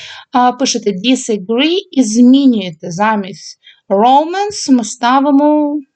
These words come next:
thriller, так? Вони, м, визначили, що оптимальним варіантом буде thriller. They are going to watch, а, a thriller. Окей.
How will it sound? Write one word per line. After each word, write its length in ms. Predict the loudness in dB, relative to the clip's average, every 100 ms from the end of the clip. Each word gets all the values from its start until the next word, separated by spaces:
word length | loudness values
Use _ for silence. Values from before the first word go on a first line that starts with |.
| -14
thriller, 500 | -8 -2 0 -2 -4 -4
так? 200 | -4 -2
Вони, 280 | -4 -2 -2 -4
м, 200 | -4 -2
визначили, 520 | -2 0 0 0 -4
що 240 | -4 -4 -6 -10 -20 -20 -12
оптимальним 440 | -4 0 2 0
варіантом 460 | 0 -2 0 0 0
буде 180 | -4 -10
thriller. 720 | -8 -2 0 0 -4 -12 -10 -6 -2
They 220 | 0 0
are 200 | -4 -6
going 380 | -2 0 2 0
to 320 | -2 -6 -8
watch, 520 | -2 0 0 -4 -10 _ _ _ -20 -20 _
а, 400 | -2 0 2 0 -4 -12 _ _ _ _ _ _ _ _ _ _ _ _ -16 -16 _ _ -10
a 60 |
thriller. 500 | -10 -6 -6 -6 -8 -14 _ _ _ _ _ _ _
Окей. 440 | -4 -4 -4 -8